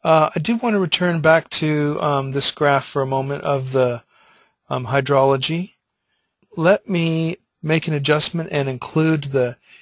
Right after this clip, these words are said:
infiltration. This is actually one of the questions that's been asked already. How do you turn on the infiltration onto the graph? You actually do it by clicking on this, um, properties icon and clicking it, infiltration,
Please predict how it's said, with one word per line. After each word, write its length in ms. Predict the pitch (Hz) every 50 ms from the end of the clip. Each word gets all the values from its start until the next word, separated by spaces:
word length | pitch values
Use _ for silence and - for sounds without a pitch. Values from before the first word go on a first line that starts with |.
| _ _ _ -
infiltration. 640 | 147 147 - - 139 - - 160 160 143 - 147 143
This 100 | 151 156
is 140 | 147 143
actually 320 | 147 143 135 - - 147 135
one 160 | 139 139 139
of 60 | 131
the 60 | 131
questions 440 | - - 151 143 - - - 139 123
that's 180 | 139 135 139 -
been 260 | - - 131 131 131
asked 360 | 123 135 143 135 - - -
already. 360 | 139 123 127 131 127 139 135 - - - - - - - -
How 160 | - - 180
do 120 | 190 - 190
you 40 | 165
turn 280 | - - 160 156 151
on 220 | 147 147 143 143 139
the 120 | 135 -
infiltration 880 | 143 135 - - - - - 139 147 151 147 - - 139 131 127 135 -
onto 320 | - 131 131 131 - -
the 80 | - 123
graph? 460 | 117 - 165 165 147 143 139 - - _ _ - - - - _ _ _
You 80 | - 175
actually 340 | 180 - - - 175 156 147
do 200 | 151 151 151 160
it 60 | 156
by 320 | 156 147 135 131 131 127 127 -
clicking 360 | - - 147 - - 156 147
on 240 | 143 143 143 143 135
this, 400 | 139 143 139 139 - - - - _ _ _ _ _ _ _ _ _ _ _ -
um, 200 | 131 131 127 123
properties 520 | - - 147 147 143 - 160 156 147 139
icon 600 | 147 135 139 135 - 143 139 143 156 170 175 185 - _ -
and 160 | 131 131 -
clicking 380 | - 147 139 - - 156 156
it, 160 | 156 156 - _ _ _ _ -
infiltration, 760 | 143 143 - 170 151 - - 135 127 123 - - 143 151